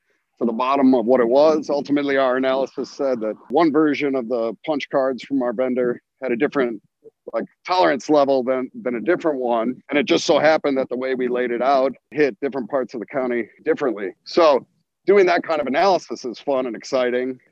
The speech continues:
And then you get to write the report, and all of a sudden people turn to you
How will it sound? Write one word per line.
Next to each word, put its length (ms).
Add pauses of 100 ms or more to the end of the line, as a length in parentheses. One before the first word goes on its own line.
(120)
And 140
then 220
you 140
get 180
to 100
write 260
the 80
report, 540
and 80
all 140
of 60
a 60
sudden 320
people 260
turn 280
to 80
you 400